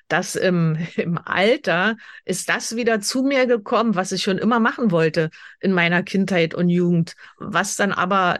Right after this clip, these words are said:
einfach nicht geklappt hat und jetzt ist es wieder da. Und jetzt habe ich, und, und dadurch, dass es wiedergekommen ist,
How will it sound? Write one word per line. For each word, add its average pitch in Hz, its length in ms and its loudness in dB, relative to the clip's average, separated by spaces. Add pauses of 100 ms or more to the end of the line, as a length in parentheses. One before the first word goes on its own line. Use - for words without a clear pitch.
(140)
einfach 202 360 -2
nicht 208 220 2
geklappt 208 500 -4
hat 233 180 0
und 190 100 0
jetzt 185 260 0
ist 214 140 -2
es 202 180 0
wieder 190 240 2
da. 180 420 0 (380)
Und 185 200 -2
jetzt 202 240 0
habe 202 220 0
ich, - 280 -6 (1600)
und, 208 220 -2
und 202 160 2
dadurch, 220 340 2
dass 208 160 2
es 196 280 -2
wiedergekommen 254 800 0
ist, 226 320 -2